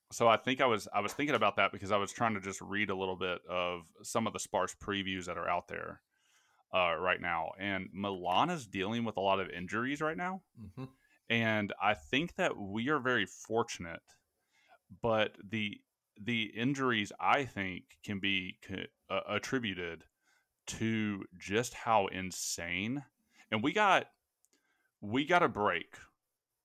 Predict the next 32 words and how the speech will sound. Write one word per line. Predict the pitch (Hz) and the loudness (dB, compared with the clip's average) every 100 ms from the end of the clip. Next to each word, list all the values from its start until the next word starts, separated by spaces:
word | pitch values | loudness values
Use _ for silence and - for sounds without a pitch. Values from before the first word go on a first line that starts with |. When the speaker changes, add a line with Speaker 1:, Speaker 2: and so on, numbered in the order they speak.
| _ - | _ 2
Speaker 1:
Like, | 110 104 - | 2 2 2
I | 110 | 2
feel | 113 143 151 | 2 0 4
like | 139 - | 2 2
it's | 117 | -4
been | - 120 | -2 0
a | 104 | 0
lucky | 92 95 98 147 135 | 0 0 0 -2 -6
break | 139 156 165 - - | -4 -4 -6 -12 -6
in | 151 | -4
a | |
lot | 151 156 | -2 -2
of | 156 | -2
ways. | 165 185 - | -4 -8 -4
And | 113 | 2
I | 101 | 2
hate | 110 113 | 2 -4
to | 104 | -6
say | - 101 | -2 2
that | 104 104 | 2 2
based | 98 98 - | 2 0 0
on | 98 92 - - 90 | -4 -4 -12 -20 -10
why | 92 98 104 | -2 0 0
the | 95 | -2
break | 98 90 - - | -2 -2 -4 -12
happened, | - - 101 156 175 - | -10 -6 -4 -6 -10 -10
and | 101 | -6
that's | 95 - | -6 -4
not | 98 92 | -4 -4
what | |
I | 90 82 80 | -6 -8 -12
mean. | 87 110 175 | -10 -8 -8